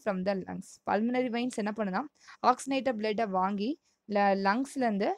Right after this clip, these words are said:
லெஃப்ட் ஆட்ரியமுக்கு அது கொண்டு போய் சேர்க்குது, வாங்கிட்டு வருது. ஓகேவா? From லங்ஸ்லேருந்து. The right and left auricles pump blood in the right and left ventricle. Right and left auricle வந்து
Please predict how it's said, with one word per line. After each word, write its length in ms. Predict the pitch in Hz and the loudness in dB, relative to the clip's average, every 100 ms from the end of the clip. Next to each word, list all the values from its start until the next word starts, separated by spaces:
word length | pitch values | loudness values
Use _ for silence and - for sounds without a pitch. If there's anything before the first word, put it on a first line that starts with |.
| - 220 | -6 0
லெஃப்ட் 220 | 247 - 226 | 0 2 2
ஆட்ரியமுக்கு 540 | 196 196 208 185 185 269 | 2 0 -4 -4 -4 -2
அது 140 | 208 240 330 _ _ _ | 0 0 -2 _ _ _
கொண்டு 200 | 214 208 196 | 0 0 2
போய் 120 | 202 - | 0 0
சேர்க்குது, 400 | 180 - 175 185 175 _ - | -4 -4 0 0 0 _ 2
வாங்கிட்டு 340 | 202 214 220 190 | 4 4 2 0
வருது. 240 | 175 175 180 - _ _ _ _ _ _ _ _ _ 226 | 0 2 0 -2 _ _ _ _ _ _ _ _ _ -6
ஓகேவா? 260 | 214 208 185 - | 0 2 2 0
From 160 | 214 220 190 | -2 0 0
லங்ஸ்லேருந்து. 520 | 190 202 190 175 175 - _ _ _ _ | 0 -2 -2 0 -2 -4 _ _ _ _
The 80 | 208 202 | 2 4
right 340 | 233 302 311 254 | 4 0 -2 0
and 120 | 247 277 202 | 0 0 0
left 180 | 190 - 214 | 0 0 2
auricles 380 | 196 196 233 - - | 2 2 -2 -2 -2
pump 160 | 233 262 208 | -2 -2 0
blood 200 | 196 202 202 | 0 0 -4
in 60 | 190 | 0
the 100 | 226 233 | 2 2
right 220 | 180 180 226 | 0 0 -2
and 80 | 240 | -2
left 120 | 185 - | -4 -4
ventricle. 380 | 190 180 180 180 - _ _ 196 | -6 -4 -2 -2 -4 _ _ 4
Right 240 | 208 262 262 | 4 2 -2
and 140 | 277 220 190 | -4 -2 0
left 220 | 226 - 208 | 0 0 4
auricle 420 | 196 202 208 226 226 | 4 4 0 0 0
வந்து 180 | 185 196 | -2 -2